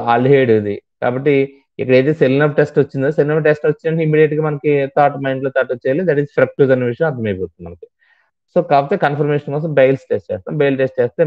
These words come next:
మనకి negative వస్తుంది, ఎందుకంటే మనకి ఇచ్చినది pentose sugar కాదు, fructose కాబట్టి negative వచ్చింది. So ఎక్సో-, presence of exos అనే విషయం మనకు అర్థమైంది. So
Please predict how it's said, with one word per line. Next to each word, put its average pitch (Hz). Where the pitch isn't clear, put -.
మనకి 131
negative 147
వస్తుంది, -
ఎందుకంటే 165
మనకి 156
ఇచ్చినది 143
pentose 123
sugar 113
కాదు, 98
fructose 110
కాబట్టి 117
negative 113
వచ్చింది. -
So 190
ఎక్సో-, 139
presence 131
of 147
exos 104
అనే 101
విషయం 104
మనకు 147
అర్థమైంది. 92
So 147